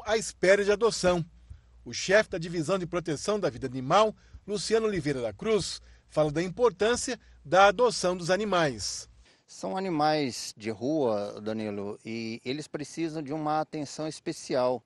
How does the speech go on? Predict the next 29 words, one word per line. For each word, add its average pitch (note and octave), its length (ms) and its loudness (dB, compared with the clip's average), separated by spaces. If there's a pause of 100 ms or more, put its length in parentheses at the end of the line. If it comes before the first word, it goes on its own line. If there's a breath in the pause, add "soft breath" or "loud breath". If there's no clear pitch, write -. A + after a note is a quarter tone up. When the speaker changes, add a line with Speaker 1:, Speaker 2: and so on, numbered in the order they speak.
(520 soft breath)
Speaker 2:
porque C3 240 -4
muitos D#3 580 0
sofreram C#3 800 0 (100)
traumas C#3+ 800 4
em A#2 140 -6
relação B2 600 -2
ao A#2+ 160 2
abandono, C#3+ 760 0
em C3+ 60 -4
relação C3 440 -2
a C3 40 -2
maus D3 260 -2
tratos. C3 500 -2 (440 loud breath)
Então, D3 120 0
eles D3+ 260 0
merecem E3+ 580 2
essa C#3 140 -8
importância C#3+ 580 -4
de C#3+ 120 -8
terem D3 260 -2
aqui C3+ 180 -4
um B2+ 120 0
novo C3+ 280 0
lar, C3+ 480 4 (480 loud breath)
é, A#2 220 2
receberem C3+ 500 0
amor, B2+ 360 2
receber C3 400 -4
carinho, C3 680 0